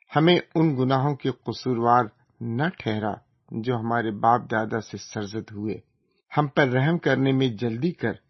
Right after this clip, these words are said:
کیونکہ ہم بہت پست حال ہو گئے ہیں۔ اے ہماری نجات کے خدا، ہماری مدد کر تاکہ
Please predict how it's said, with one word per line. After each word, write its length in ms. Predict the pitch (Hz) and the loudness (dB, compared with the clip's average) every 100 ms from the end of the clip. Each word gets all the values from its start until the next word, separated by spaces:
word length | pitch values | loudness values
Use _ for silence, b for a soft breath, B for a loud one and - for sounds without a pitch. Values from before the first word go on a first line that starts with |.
| _ | _
کیونکہ 340 | - 127 - 110 | -2 -2 -2 -6
ہم 240 | 113 113 | -4 -4
بہت 600 | 95 131 - 143 _ _ | -2 -6 -2 -6 _ _
پست 260 | 120 110 - - | -4 -4 -6 -4
حال 200 | 131 190 | -2 0
ہو 200 | 139 101 | -2 -2
گئے 120 | 98 | -2
ہیں۔ 180 | 90 98 _ _ _ _ _ - | -4 -10 _ _ _ _ _ 0
اے 160 | 160 | 2
ہماری 420 | 156 127 131 127 131 | 2 2 0 2 0
نجات 540 | 127 110 127 131 - | 0 2 2 2 -2
کے 140 | 120 | -6
خدا، 400 | 110 - 113 110 113 _ _ - | -6 -4 -4 -4 -6 _ _ -6
ہماری 320 | 110 110 104 | 0 0 2
مدد 420 | 107 110 107 127 - | 0 0 0 -2 0
کر 180 | 110 | -2
تاکہ 600 | 95 _ _ - - - | -2 _ _ -12 -12 -8